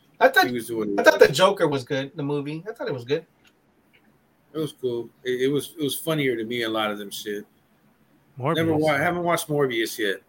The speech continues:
Speaker 2: Haven't
Speaker 3: What's
Speaker 2: watched
Speaker 3: that
Speaker 2: it.
Speaker 3: on,
Speaker 1: I
Speaker 3: A D?
Speaker 1: s-, <clears throat> Morbius, the new, the Spider-Man movie. I mean, the, the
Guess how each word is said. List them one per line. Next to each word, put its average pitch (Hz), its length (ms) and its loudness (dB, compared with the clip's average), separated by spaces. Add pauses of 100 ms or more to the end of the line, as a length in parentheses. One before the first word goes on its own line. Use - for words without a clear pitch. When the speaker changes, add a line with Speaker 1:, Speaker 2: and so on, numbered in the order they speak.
(100)
Speaker 2:
Haven't 127 240 -8
Speaker 3:
What's 151 120 2
Speaker 2:
watched - 60 -2
Speaker 3:
that 165 140 6
Speaker 2:
it. 170 80 8
Speaker 3:
on, 160 80 8
Speaker 1:
I 156 80 8
Speaker 3:
A 151 40 6
D? 160 200 2
Speaker 1:
s-, 160 60 -6 (1000)
<clears throat> 170 320 2 (840)
Morbius, 175 420 4
the 143 80 -2
new, 165 240 -6
the 165 140 0
Spider-Man 151 520 -4
movie. 123 320 -10
I 143 40 -12
mean, 135 200 -8
the, 135 140 -8
the 135 80 -10